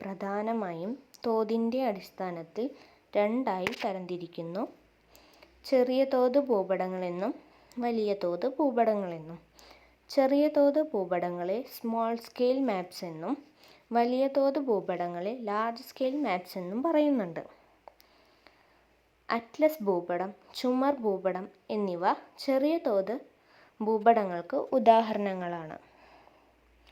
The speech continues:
കഡസ്ട്രൽ ഭൂപടം, ധരാതലീയ ഭൂപടം എന്നിവ വലിയ തോത് ഭൂപടങ്ങൾക്ക് ഉദാഹരണങ്ങളാണ്. ഇനി നമുക്ക്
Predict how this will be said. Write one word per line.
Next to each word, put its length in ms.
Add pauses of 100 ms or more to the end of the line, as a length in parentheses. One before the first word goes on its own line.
(420)
കഡസ്ട്രൽ 600
ഭൂപടം, 640 (480)
ധരാതലീയ 800
ഭൂപടം 580
എന്നിവ 320 (1200)
വലിയ 380
തോത് 320
ഭൂപടങ്ങൾക്ക് 720
ഉദാഹരണങ്ങളാണ്. 1120 (880)
ഇനി 180
നമുക്ക് 400